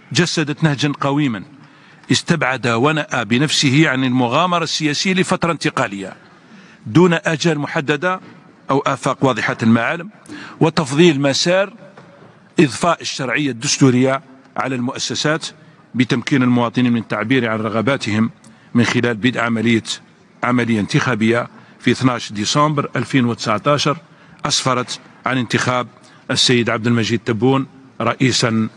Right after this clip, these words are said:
للجمهورية. وانطلاقا من هذه الولاية، قام الرئيس المنتخب وفقا لالتزاماته المقدمة خلال الحملة الانتخابية بفتح ورشات وطنية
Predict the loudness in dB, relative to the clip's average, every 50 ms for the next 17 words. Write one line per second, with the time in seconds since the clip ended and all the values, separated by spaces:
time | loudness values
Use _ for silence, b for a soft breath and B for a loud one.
0 | -10 -2 0 0 2 2 2 2 4 2 2 0 0 -4 -6 -10 -14 -18 -20 -20
1 | -20 -20 -20 -20 B B B B B B B B B B B -2 -2 0 0 0
2 | 0 0 -2 -2 -2 -2 0 0 0 -2 -2 -2 -4 -4 -2 0 2 2 2 0
3 | -2 -4 -10 -14 -20 -20 -20 -20 -20 -20 -20 -20 -20 -20 -20 -20 -20 B B B
4 | B B B B B B B 0 0 2 0 0 0 -2 -2 -2 -2 0 2 4
5 | 4 6 4 4 2 -2 -4 -8 -10 -10 -14 -20 -20 -20 -20 -20 -20 -20 -20 -20
6 | -20 -20 -20 B B B B B B 4 4 4 0 -4 -4 -2 -4 -4 2 2
7 | 4 4 4 4 2 2 0 2 4 4 4 6 6 2 2 0 -2 -2 0 -2
8 | -2 -2 -2 -2 -2 -2 0 2 2 2 2 0 -2 -4 -2 -2 0 0 0 0
9 | 0 0 0 0 -2 -2 -2 -4 -4 -6 -8 -10 -18 -20 -20 B B B B B
10 | B B B B B B B 0 2 2 2 2 2 2 4 4 2 0 -2 -2
11 | -4 0 2 2 4 4 4 2 2 0 0 2 4 4 4 2 0 -4